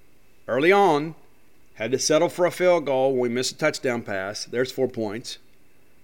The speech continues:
Had another drive that we had an opportunity to score. We end up mi-, attempting a field goal. We miss. Same thing here. And so you can kind of begin to see that the pain train is coming.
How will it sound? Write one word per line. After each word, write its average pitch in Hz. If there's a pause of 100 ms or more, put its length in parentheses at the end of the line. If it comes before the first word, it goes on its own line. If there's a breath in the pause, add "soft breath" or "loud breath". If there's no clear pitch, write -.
(800)
Had 131
another 135
drive 131
that 123
we 120
had 123
an 127
opportunity 127
to 120
score. 120 (260)
We 120
end 131
up 123 (160)
mi-, 127
attempting 139
a -
field 131
goal. 117
We 117
miss. 123
Same 156
thing 147
here. 131 (560 soft breath)
And 135
so 147
you 160
can 170
kind 185
of 175
begin 160
to 147
see 160
that 135 (800)
the 135
pain 180
train 160
is 127
coming. 156